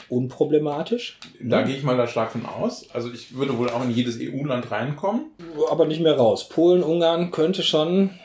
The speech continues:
Speaker 2: Ähm, also, naja, ich gehe mal davon aus, dass ich auch aus Polen wieder rauskäme. Bei Ungarn habe ich ein bisschen Angst, da muss ich <laughs> zugeben. Ungarn, äh, das könnte man, könnte aufs Maul geben.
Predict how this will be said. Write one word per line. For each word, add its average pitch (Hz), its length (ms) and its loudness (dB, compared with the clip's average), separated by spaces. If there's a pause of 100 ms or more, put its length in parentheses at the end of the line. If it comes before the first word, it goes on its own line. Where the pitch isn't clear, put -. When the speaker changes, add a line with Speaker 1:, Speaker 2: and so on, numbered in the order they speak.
(160)
Speaker 2:
Ähm, 131 720 0 (300)
also, 113 220 0 (340)
naja, 123 320 2
ich - 120 0
gehe 127 120 2
mal 120 120 4
davon 120 200 2
aus, 117 120 0
dass 110 140 0
ich 117 140 -4
auch 113 120 -4
aus 113 220 -4
Polen 151 260 0
wieder 147 160 2
rauskäme. 135 680 0 (180)
Bei - 140 0
Ungarn 262 360 0
habe 220 100 -2
ich 220 80 -8
ein 185 60 -14
bisschen - 240 -8
Angst, 113 420 -4
da 214 80 2
muss 262 180 2
ich - 120 -2
<laughs> - 80 -2
zugeben. 127 500 2 (280)
Ungarn, 240 680 0
äh, - 200 -4
das - 200 -6
könnte 196 200 0
man, 180 220 -4
könnte 170 180 -4
aufs - 160 -2
Maul 123 280 4
geben. 98 280 -6